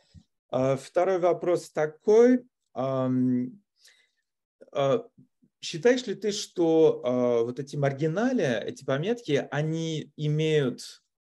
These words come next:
а, другое значение в контексте запрещённой литературы, а, чем в контексте незапрещённой литературы?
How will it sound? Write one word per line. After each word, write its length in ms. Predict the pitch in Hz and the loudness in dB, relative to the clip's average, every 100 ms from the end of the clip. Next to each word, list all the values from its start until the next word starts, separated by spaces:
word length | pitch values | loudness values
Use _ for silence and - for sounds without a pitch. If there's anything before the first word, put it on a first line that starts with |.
| _ - _ _ - | _ -20 _ _ -8
а, 220 | 113 117 | -6 -6
другое 560 | 120 113 165 160 180 165 | -4 0 0 4 6 4
значение 760 | 123 139 143 - 160 151 127 | 2 -2 -4 -6 -6 -4 -4
в 140 | 117 - | -4 -4
контексте 680 | - 143 - 156 151 - 127 | -4 -4 -4 -6 -6 -6 -4
запрещённой 840 | 127 127 143 143 - 170 151 123 | -2 -2 -2 -2 0 0 2 0
литературы, 920 | 117 123 127 131 220 254 233 127 110 _ _ _ _ - | -2 -2 -4 -4 -4 -4 -2 -6 -10 _ _ _ _ -8
а, 240 | 127 127 | -2 -2
чем 400 | 123 - 190 214 | -2 -2 0 0
в 120 | 208 | -4
контексте 640 | - 135 127 165 170 - | -2 -2 -2 -4 -6 -8
незапрещённой 840 | 151 123 139 127 123 107 - 113 107 | -4 0 0 -2 -6 -8 -8 -8 -8
литературы? 680 | 101 98 92 98 87 65 | -8 -10 -8 -10 -10 -10